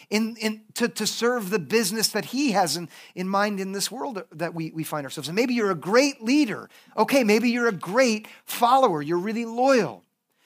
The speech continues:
Uh, maybe you can teach and unfold mysteries. Maybe you can't, but you cook. Oh, gosh, you cook this pot roast. Hospitality is listed as a spiritual gift in Romans chapter twelve.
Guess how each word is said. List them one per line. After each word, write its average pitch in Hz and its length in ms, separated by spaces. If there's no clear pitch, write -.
Uh, 180 100
maybe 254 240
you 247 140
can 226 200
teach - 540
and 196 160
unfold 220 500
mysteries. 202 560
Maybe 254 180
you 254 140
can't, 262 340
but 180 220
you 226 320
cook. 262 460
Oh, 185 440
gosh, 180 320
you 208 80
cook 240 280
this 190 220
pot 226 300
roast. 165 320
Hospitality 254 760
is 208 180
listed 262 440
as 185 100
a 208 60
spiritual 247 420
gift 240 240
in 233 140
Romans 233 280
chapter - 340
twelve. 269 420